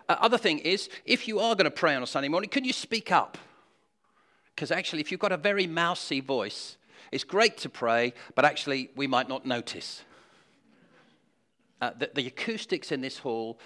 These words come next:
are average, not great, are they? So if somebody is praying quietly over there,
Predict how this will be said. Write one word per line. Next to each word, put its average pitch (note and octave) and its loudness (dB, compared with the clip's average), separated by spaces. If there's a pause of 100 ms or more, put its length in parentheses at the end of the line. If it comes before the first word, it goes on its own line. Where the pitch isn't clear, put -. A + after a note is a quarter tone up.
(180)
are G#2 0 (120)
average, G2 -2 (540)
not A2+ -6
great, F#2 -8 (240)
are F#2+ -2
they? D2+ -8 (340)
So - -6
if G2 -4
somebody D3+ -2
is A#2 -8
praying A2+ -6
quietly C3+ 0
over G2 -6
there, G2 -4